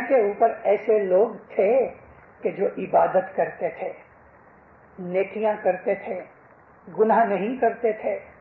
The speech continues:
और एक खुदा की इबादत करते थे। उस वक्त तक उन्हें मोहम्मद की रसालत का पता नहीं था,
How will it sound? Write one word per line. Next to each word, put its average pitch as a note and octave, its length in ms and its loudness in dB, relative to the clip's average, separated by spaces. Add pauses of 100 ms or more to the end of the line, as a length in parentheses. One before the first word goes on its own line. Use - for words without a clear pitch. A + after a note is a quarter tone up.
(500)
और G3 220 6
एक A3+ 300 2
खुदा G#3 300 4
की A#3 140 -6 (140)
इबादत F3 460 2
करते G3 320 -2
थे। - 180 -8 (460)
उस A#3 200 0
वक्त A3 200 2 (140)
तक B3 260 4
उन्हें A#3 300 -4 (300)
मोहम्मद A3 520 2
की A#3 140 0
रसालत G#3 580 4
का - 140 4
पता A3+ 260 0
नहीं G#3+ 300 -2
था, - 220 -2